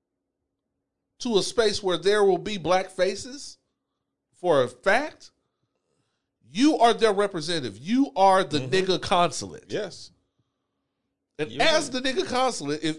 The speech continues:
Speaker 1: anything goes awry racially with her,
Speaker 2: You are sponsoring their visa.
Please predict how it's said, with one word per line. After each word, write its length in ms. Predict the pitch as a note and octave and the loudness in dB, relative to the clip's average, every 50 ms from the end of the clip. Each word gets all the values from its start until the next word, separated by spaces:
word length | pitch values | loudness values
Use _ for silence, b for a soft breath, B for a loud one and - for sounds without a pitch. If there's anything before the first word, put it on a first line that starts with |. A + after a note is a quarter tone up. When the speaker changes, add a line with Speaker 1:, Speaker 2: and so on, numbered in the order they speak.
| - - | -8 -8
Speaker 1:
anything 560 | - C#4+ D#4 D#4 D#4+ D4+ D4+ C4+ C4 C#4 C4+ | -6 -6 -4 -4 -4 -6 -6 -6 -6 -6 -4
goes 300 | A#3 B3 B3+ C4 C4 A#3 | 0 2 2 2 2 2
awry 320 | B3+ A3+ A3+ B3 B3+ A#3 A#3 | 0 0 2 2 2 2 2
racially 540 | G#3+ G3 A3+ B3 C4 - - A3+ G3+ A3 G#3+ | 4 4 4 2 2 -2 -6 -8 -8 -8 -6
with 160 | G3+ F#3+ F#3+ | -4 -4 -2
her, 400 | A#3 D4 E4+ C4 D3+ C3+ C3+ - - | 0 2 2 2 2 2 0 -4 -8
Speaker 2:
You 200 | - B2+ D3+ C3+ | -6 -4 -2 0
are 40 | A2 | -2
sponsoring 500 | - - - C3 C3+ C#3 C3+ - D3 C#3+ | -2 -2 -2 -2 -2 -2 -4 -6 -8 -4
their 140 | C#3+ C#3+ D3 | -2 -2 -4
visa. 400 | C3+ D3+ F3+ G3+ - - - A2 | -4 -6 -10 -10 -10 -10 -12 -12